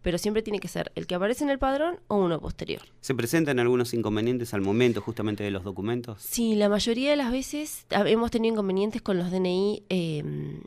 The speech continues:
Speaker 1: los que dicen no válido para votar, que actualmente son válidos para votar, pero no especifican,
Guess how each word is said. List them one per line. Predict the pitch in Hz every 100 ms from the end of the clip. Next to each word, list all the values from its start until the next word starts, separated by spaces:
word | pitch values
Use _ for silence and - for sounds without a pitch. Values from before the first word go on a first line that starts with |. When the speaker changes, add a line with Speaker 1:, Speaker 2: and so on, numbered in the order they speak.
| -
Speaker 1:
los | 156 170
que | 190
dicen | 196 208
no | 190
válido | 190 190 190
para | 175 165
votar, | 165 202 240 - -
que | - 147 -
actualmente | 151 147 151 151 160 160
son | - 165
válidos | 165 160 165
para | - 160
votar, | 156 160 185 214
pero | 185 156
no | 160
especifican, | 180 - 185 185 - 202 - 196 214